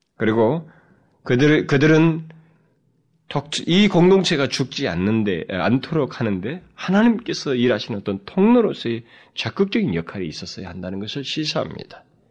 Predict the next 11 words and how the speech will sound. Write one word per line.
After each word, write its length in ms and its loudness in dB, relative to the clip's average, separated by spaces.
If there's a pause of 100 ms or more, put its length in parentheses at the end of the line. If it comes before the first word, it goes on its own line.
(300)
네, 80 -2
그렇기 380 2
때문에 580 2 (300)
이들도 580 4
마땅히 420 -6
들어야 300 -4
되고, 320 -4
아까 240 0
말한 240 4
것처럼 360 0 (100)
또 320 4